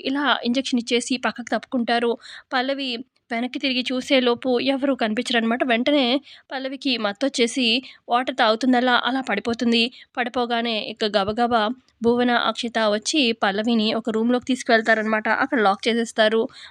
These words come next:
"అమ్మయ్య, ఇది పిలిచినప్పుడు, ఇంకా ఫైనల్ రౌండ్ పిలిచినప్పుడు రాదు కాబట్టి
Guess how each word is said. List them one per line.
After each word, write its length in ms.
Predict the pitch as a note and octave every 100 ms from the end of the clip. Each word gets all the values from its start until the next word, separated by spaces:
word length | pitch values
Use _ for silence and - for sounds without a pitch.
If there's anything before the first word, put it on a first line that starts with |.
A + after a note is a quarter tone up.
| -
"అమ్మయ్య, 280 | A#3 A3+ A#3 A#3 - - -
ఇది 220 | B3 A#3 A3+ G#3+ _ _
పిలిచినప్పుడు, 600 | B3+ B3+ D4+ D4 B3+ A#3 A3 C4+ - _ _
ఇంకా 300 | - A3+ G#3+
ఫైనల్ 340 | B3 A#3 C4+ C4+
రౌండ్ 200 | B3 A#3
పిలిచినప్పుడు 500 | A#3+ A3+ C4 A#3 G#3+
రాదు 240 | G3 A#3+
కాబట్టి 440 | C#4 A#3+ A3+ -